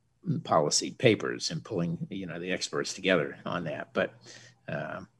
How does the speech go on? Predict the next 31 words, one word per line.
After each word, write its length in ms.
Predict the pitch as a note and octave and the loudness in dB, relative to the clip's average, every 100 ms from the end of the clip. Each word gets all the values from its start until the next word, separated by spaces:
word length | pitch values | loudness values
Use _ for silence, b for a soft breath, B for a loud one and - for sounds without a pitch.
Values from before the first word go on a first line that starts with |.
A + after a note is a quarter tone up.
| - | 8
yeah, 180 | G#2 E2 | 12 12
so 180 | - F2+ | 10 6
Jim 300 | A#2+ A#2+ A2 | 10 12 12
was 280 | F#2 - | 10 8
the 380 | G2 E2 D#2 E2 - | 6 2 2 -2 -4
head 220 | - G#2+ | 4 8
of 60 | E2+ | 8
the 60 | E2+ | 6
Ford 260 | A2+ G2 | 6 6
campaign, 500 | - G2 - G#2 A2+ | 4 -2 0 0 2
did 140 | G#2 F2+ | 2 2
a 40 | |
masterful 460 | G2+ F#2+ - F2+ E2 | 2 2 2 2 2
job, 360 | G#2+ G#2+ B2 | 8 10 10
was 140 | F#2+ F2+ | 6 0
a 60 | |
master 360 | F2 F#2 - F#2 | -2 0 2 2
manipulator 680 | F#2 A2 G#2+ G#2 F#2+ G#2+ G#2+ | 2 0 4 4 6 6 6
and, 200 | E2+ - b b b - | 4 -6 b b b 0
and 120 | G2+ | 4
deal 220 | F#2 G#2+ | 10 10
maker. 500 | A2 G2+ G2+ A#2+ B2+ G#2+ | 10 8 10 8 8 2
You 100 | F2+ | 0
know, 260 | F2 A#2+ - | 0 -4 0
getting 300 | G#2 G#2+ G#2+ | 2 4 4
those 220 | G#2 - | 2 2
last 280 | G2+ G2+ - | 4 6 6
votes 280 | A2+ A2+ | 6 6
in 60 | A2 | 2
the 80 | G#2+ | 0
convention, 600 | - A2 C3+ - G2 | 0 6 6 6 2